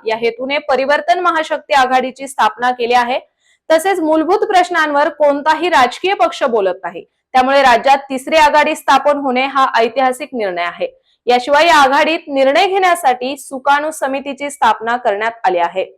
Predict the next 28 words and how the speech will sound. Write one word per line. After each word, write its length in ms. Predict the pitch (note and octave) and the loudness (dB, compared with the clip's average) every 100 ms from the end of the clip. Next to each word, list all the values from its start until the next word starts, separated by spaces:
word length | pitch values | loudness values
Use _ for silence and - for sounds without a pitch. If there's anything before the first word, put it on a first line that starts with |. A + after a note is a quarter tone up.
| _ | _
राज्याचा 600 | A#3 B3+ B3+ D4+ D#4 E4+ | 2 4 4 2 4 2
सातबारा 640 | F4 D4+ C4+ C4 - B3+ C#4+ | 4 2 4 4 4 4 4
महाविकास 680 | C4+ B3+ D#4+ F#4 G4+ G4+ | 2 2 2 2 2 2
आणि 180 | G4 E4+ | 0 -2
महायुती 680 | E4 D4 C#4+ F4+ C#4 - E3 | -2 -2 0 0 -2 -8 -12
या 140 | G#3+ A#3 | -4 2
राजकीय 380 | A#3 A3+ - D#4+ | 2 0 -2 0
आघाड्यांच्या 720 | C4+ C#4 D4 D4 D4 D#4+ D#4 | 2 2 2 0 -2 -2 0
नावाने 520 | B3+ A#3 A#3+ B3 A3+ | 2 2 0 -2 -2
लिहून 280 | A3 D#4+ E4 | -4 -4 -4
ठेवला 260 | D#4 C4+ | -2 2
आहे 200 | B3+ B3+ | 2 0
काय, 220 | B3 A3+ A#3+ _ _ | -2 -2 -4 _ _
असा 280 | A3 A3+ C4+ | -4 2 0
सवालही 540 | C4+ A#3+ A#3+ D#4 D#4+ E4+ | 2 0 2 2 0 -2
त्यांनी 340 | A#3+ G#3 A3+ | -6 -8 -8
केला 240 | B3 F#3+ | -6 -2
आहे." 340 | F3 F3 F#3+ - _ _ _ | -2 -2 -10 -16 _ _ _
राज्यातील 520 | A#3+ C4 B3 D#4 E4+ F4 | 2 4 4 4 4 2
एकूणच 420 | E4+ F4 F#4 F#4+ | 2 2 2 2
चित्र 260 | F#4 F4+ | 0 2
पाहता 480 | F4+ F4 E4+ E4+ F4+ | 4 4 4 4 4
येत्या 220 | F#4 E4 | 4 2
विधानसभा 600 | D#4+ C#4+ D4+ D#4 F4+ E4+ | 2 4 4 4 2 2
निवडणुकीत 540 | F4 E4+ D#4+ D#4 D#4 E4 C#4 | 0 0 -2 -2 -6 -10 -6
महायुती, 680 | C4 C4+ F4+ D4 - C#4 D#4+ | -2 0 0 0 -6 -12 -6
महाविकास 600 | B3 A#3+ C#4 C#4+ D4 D4 | -4 -2 -2 0 0 2
आघाडी 440 | A3+ A3+ C#4+ A3 | 0 2 2 0